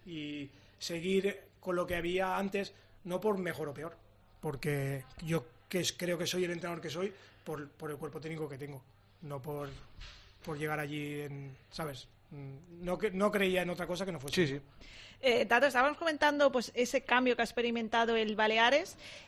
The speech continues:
Speaker 3: eh, y tú también lo comentabas, ¿no? Eh, estabas viendo un partido de Sawyer, en Sawyer y, y de repente, pues, eh, te encuentras, eh, dirigiendo a un equipo de, de primera ref. ¿Cómo ha cambiado tu, tu vida como, como entrenador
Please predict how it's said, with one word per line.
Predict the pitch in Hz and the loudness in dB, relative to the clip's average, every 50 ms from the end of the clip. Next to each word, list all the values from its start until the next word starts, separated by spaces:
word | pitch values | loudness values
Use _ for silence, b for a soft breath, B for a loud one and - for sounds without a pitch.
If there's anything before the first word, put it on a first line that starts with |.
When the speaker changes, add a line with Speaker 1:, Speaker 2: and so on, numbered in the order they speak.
| B B | B B
Speaker 3:
eh, | 247 254 247 247 240 240 233 233 233 226 - - | 10 12 12 12 12 12 12 12 12 10 8 6
y | 262 214 | 2 0
tú | - 262 | 4 8
también | 269 277 277 277 277 | 8 8 8 8 6
lo | 262 254 | 6 6
comentabas, | 220 240 233 233 226 302 330 277 233 | 4 4 0 2 4 6 6 6 4
¿no? | 226 262 302 349 | 4 4 4 6
Eh, | 277 254 240 233 233 226 226 226 220 220 220 208 | 8 8 10 10 10 10 10 10 8 8 6 4
estabas | 202 214 - 262 269 262 | 4 4 6 6 6 8
viendo | 285 277 269 262 | 6 6 6 8
un | |
partido | 262 254 233 254 254 254 | 6 6 6 6 6 8
de | 254 247 | 8 8
Sawyer, | 240 - 269 269 285 285 320 349 349 - B B B B B B | 6 6 6 6 6 6 4 0 0 -2 B B B B B B
en | B 254 247 240 | B 4 4 4
Sawyer | 226 - 262 285 302 320 349 370 - - - | 6 8 8 8 8 8 4 2 0 -2 -4
y, | 269 269 254 247 240 240 240 233 233 226 226 226 220 | 0 2 4 4 6 6 6 6 6 6 6 4 2
y | - 247 | 4 4
de | 233 233 | 6 6
repente, | 226 226 226 247 254 254 294 320 | 6 4 4 4 4 6 6 6
pues, | 302 277 233 - - | 6 6 4 4 4
eh, | 240 233 226 | 6 6 6
te | 208 226 | 6 2
encuentras, | 220 233 226 262 269 262 | 0 0 0 0 0 0
eh, | 277 - 247 240 240 226 | 2 4 6 6 6 6
dirigiendo | 226 233 220 202 - 240 233 240 | 4 2 0 0 2 4 4 4
a | 254 | 4
un | 254 | 4
equipo | 247 240 208 247 - 277 | 2 2 2 6 6 8
de, | 269 247 - | 8 8 6
de | 220 240 226 | 4 2 2
primera | 214 233 240 240 233 226 | 2 2 2 4 4 4
ref. | 233 233 220 - | 4 2 0 0
¿Cómo | - 277 285 320 339 | 0 2 4 4 4
ha | 339 | 4
cambiado | - 277 262 254 247 240 247 247 233 233 226 226 | 4 2 2 2 4 6 6 8 8 6 4 4
tu, | - 240 233 233 202 | 2 2 2 2 0
tu | - - 247 | 0 -2 -2
vida | 214 226 226 226 226 214 | -2 0 2 2 2 2
como, | - 226 220 220 220 220 214 214 - | 2 0 -2 0 0 0 0 -2 -2
como | - 214 214 | -2 -2 -2
entrenador | 214 208 214 214 208 202 185 180 180 190 | -2 -2 -2 -2 -2 -2 0 -2 -2 -4